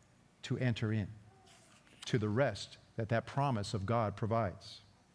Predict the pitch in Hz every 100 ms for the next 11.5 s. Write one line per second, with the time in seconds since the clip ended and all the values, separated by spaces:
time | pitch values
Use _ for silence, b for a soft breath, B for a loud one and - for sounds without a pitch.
0 | B B B B B 113 117 113 135 156
1 | 117 110 - 151 139 - - - - B
2 | B B - 127 139 139 - 135 117 143
3 | 104 117 - 139 151 170 - 131 117 123
4 | 147 107 104 107 - 117 139 131 - 120
5 | 113 - - 175 101 92 107 110 113 117
6 | 113 107 113 107 120 110 123 82 - -
7 | - _ _ B B B B - 117 135
8 | 143 151 156 156 - 180 165 135 135 151
9 | - - 135 117 110 - 175 123 98 107
10 | - 135 127 - 123 127 131 120 113 131
11 | 120 104 98 123 92